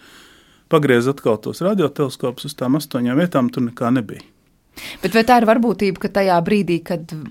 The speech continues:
Speaker 2: tas signāls nāca, tur kaut kas bija, palidoja garām un pēc tam vairs nav?
Speaker 1: Ā, tā darba versija, ticamākā, ir tāda, ka tie ir, vēl joprojām ir mūsu pašu radītie signāli, kas ir vienkārši savādāki kā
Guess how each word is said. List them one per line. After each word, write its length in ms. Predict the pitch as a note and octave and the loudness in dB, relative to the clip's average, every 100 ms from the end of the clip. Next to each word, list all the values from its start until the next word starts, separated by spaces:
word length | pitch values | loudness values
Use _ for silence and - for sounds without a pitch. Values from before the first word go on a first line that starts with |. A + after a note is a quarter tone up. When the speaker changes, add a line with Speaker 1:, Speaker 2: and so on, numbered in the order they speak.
| B2 | -8
Speaker 2:
tas 160 | D#3+ E3 | -6 -6
signāls 400 | - G3 E3 D#3+ F#3 | -4 0 0 0 0
nāca, 300 | F3 F#3+ - | 0 0 -2
tur 100 | F#3+ | 0
kaut 240 | G#3+ G3 | 2 2
kas 160 | G#3+ E3+ | 0 -2
bija, 300 | D3+ G#3 G3 | 0 0 2
palidoja 460 | G3+ F3+ F3+ F#3 F3+ | 2 2 2 2 2
garām 380 | A3 A3+ F#3+ F3+ | 0 2 2 0
un 80 | F3+ | -2
pēc 160 | F3 | -2
tam 220 | A3 G3+ | -2 0
vairs 240 | D#4+ G4 - | 0 0 0
nav? 240 | B3+ G#3 | 0 0
Speaker 1:
Ā, 140 | F3 D3 D3+ C#3 C#3+ - - _ _ _ - | 2 4 4 2 -2 -18 -20 _ _ _ 4
tā 140 | D3+ D3+ C#3+ - _ _ | 6 4 0 -10 _ _
darba 380 | D#3+ F#3 D#3 C3+ | 4 4 4 2
versija, 420 | E3 D#3 - B2+ B2 | 2 0 0 -2 -2
ticamākā, 480 | D#3 - C3+ B2 B2 | -6 2 2 2 0
ir 80 | - | 4
tāda, 300 | E3+ C3+ C#3 | 4 4 0
ka 80 | |
tie 220 | C3 D3 C#3 | 2 4 4
ir, 60 | C#3+ | 2
vēl 160 | D3 C#3 | 4 4
joprojām 380 | B2 - C#3 A#2+ | 2 0 2 2
ir 80 | A#2 | 4
mūsu 300 | C#3 D3+ - | 4 2 -2
pašu 300 | D#3 E3+ D#3+ | -6 -4 0
radītie 400 | D3+ C3 A#2 A#2+ | 2 0 -2 -4
signāli, 380 | - D3 B2+ A2+ | -4 -2 -2 -2
kas 160 | - A#2 | -6 -6
ir 140 | B2 | -2
vienkārši 400 | C3+ B2 A2+ - - | 0 0 -4 -6 -2
savādāki 720 | C#3+ A2 G#2+ G#2+ A2 - - | 0 0 -2 -6 -8 -12 -10
kā 160 | A#2+ | -10